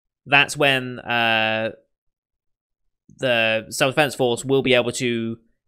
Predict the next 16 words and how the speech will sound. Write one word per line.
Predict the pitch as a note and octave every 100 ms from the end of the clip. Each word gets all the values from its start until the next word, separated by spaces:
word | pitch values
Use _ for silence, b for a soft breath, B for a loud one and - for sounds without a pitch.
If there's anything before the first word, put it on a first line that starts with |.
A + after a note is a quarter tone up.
| _
act, | C#3+ A2 -
because | - C#3 A#2 - -
they're | D3 D3+
assuming | C#3 F#3+ G3 D#3+
a | C#3+
hostage | D3+ C#3+ C3+
situation, | C3 A2+ - A#2+ E3 E3 F3+ E3
probably | C#3+ B2
because | A#2 B2+ G#2+
they've | A2+ A2
got | A2 -
some | A#2 G#2+ G#2+ _ _ _ -
pull | C3+ A#2+ A2+
from | B2 A2+
our | G#2 G#2
enemies, | C3 C3 C3 C3 B2+